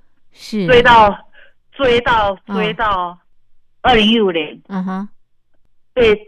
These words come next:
Speaker 2: 抓回中国终南山老子实验。
Speaker 1: 嗯哼，是。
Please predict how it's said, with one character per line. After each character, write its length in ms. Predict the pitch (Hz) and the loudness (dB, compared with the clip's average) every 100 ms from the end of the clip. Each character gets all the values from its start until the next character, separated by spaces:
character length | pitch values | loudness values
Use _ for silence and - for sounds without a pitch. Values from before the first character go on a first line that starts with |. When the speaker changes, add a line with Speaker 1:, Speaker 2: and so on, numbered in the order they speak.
| _ - | _ -4
Speaker 2:
抓 260 | 233 226 | 0 0
回 180 | 233 190 190 | 0 -2 -4
中 180 | 233 220 | -6 -6
国 200 | 190 170 | -4 -6
终 180 | 190 202 | -6 -8
南 220 | 180 175 - | -8 -10 -12
山 160 | 190 | -10
老 140 | 160 165 | -12 -14
子 180 | 143 - | -20 -20
实 100 | 151 | -20
验。 100 | 147 - - | -20 -20 -16
Speaker 1:
嗯 180 | 208 202 | -10 -8
哼， 240 | 208 214 220 | -8 -10 -14
是。 360 | - - 170 | -18 -14 -14